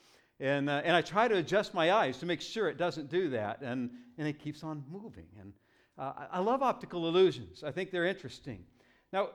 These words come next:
we often interpret what we see according to our expectations. Um, we run into a, a doctor, our doctor,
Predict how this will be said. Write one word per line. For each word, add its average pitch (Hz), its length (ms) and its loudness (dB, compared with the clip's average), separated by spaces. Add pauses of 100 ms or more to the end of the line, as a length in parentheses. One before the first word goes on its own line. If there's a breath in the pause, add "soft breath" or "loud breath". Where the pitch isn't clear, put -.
(100)
we 233 220 -4
often 285 380 2
interpret 214 500 -2
what 185 180 0
we 165 120 -2
see 254 360 -2
according 208 380 0
to 196 100 -6
our 185 80 4
expectations. - 1040 -4 (880)
Um, 147 400 0 (460)
we 202 100 6
run 254 220 8
into 226 300 4
a, 180 120 6 (100)
a 196 120 2
doctor, 202 500 2 (160)
our 156 140 4
doctor, 180 460 -2